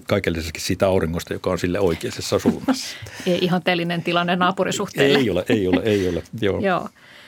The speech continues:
Speaker 2: Itä-Suomen yliopistossa on tällä hetkellä menossa monivuotinen tutkimushanke, jossa selvitetään, että mitä mieltä,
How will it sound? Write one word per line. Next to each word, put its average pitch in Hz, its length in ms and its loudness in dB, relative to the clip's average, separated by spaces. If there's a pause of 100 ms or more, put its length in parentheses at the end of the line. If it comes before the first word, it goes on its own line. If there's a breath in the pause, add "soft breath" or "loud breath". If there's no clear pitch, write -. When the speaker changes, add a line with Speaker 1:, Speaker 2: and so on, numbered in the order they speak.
(440 loud breath)
Speaker 2:
Itä-Suomen 247 560 0
yliopistossa 175 720 0
on 160 120 -2
tällä 175 240 0
hetkellä 160 480 -4
menossa 165 540 -4
monivuotinen 160 800 -2 (500 loud breath)
tutkimushanke, 185 800 2
jossa 156 200 -2
selvitetään, 160 840 0
että 156 540 0
mitä 180 340 2
mieltä, 160 600 0